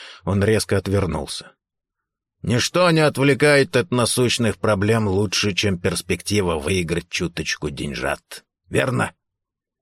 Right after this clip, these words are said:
"Верно", — согласился Джонни. "Если не считать, что единственный, кто всегда выигрывает, это ты". "Что поделать", — пожал плечами Гордон. "Уж такой я везунчик".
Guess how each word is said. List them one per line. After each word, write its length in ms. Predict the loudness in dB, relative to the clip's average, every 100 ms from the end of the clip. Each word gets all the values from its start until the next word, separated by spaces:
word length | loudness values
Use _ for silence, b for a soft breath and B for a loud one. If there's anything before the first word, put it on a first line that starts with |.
| _ _
"Верно", — 680 | -2 2 4 4 4 0 -4
согласился 640 | -8 -4 -2 -2 -4 -4 -4
Джонни. 500 | -4 -4 -4 -6 -14 _ _ _ _ _
"Если 360 | 0 2 4 2
не 120 | 2
считать, 420 | 2 0 0 -2 -2
что 180 | 0 2
единственный, 760 | 2 4 2 2 0 2 2
кто 220 | 0 -2
всегда 360 | 0 -2 2 4
выигрывает, 800 | 4 4 4 4 4 2 0 -2
это 260 | -2 -2
ты". 360 | -4 -6 -6 -8 _ _ _ _ _ _ _ _ _ _
"Что 340 | -14 -4 0 0
поделать", — 760 | 0 -2 -2 -2 -2 -6 -12 -10
пожал 360 | -8 -6 -6 -6
плечами 480 | -8 -8 -6 -6
Гордон. 460 | -6 -8 -10 -12 -14 _ _ _
"Уж 220 | -4 -2
такой 420 | 0 2 4 4 4
я 160 | 4
везунчик". 880 | 4 2 2 2 0 -2 -4 -6 -16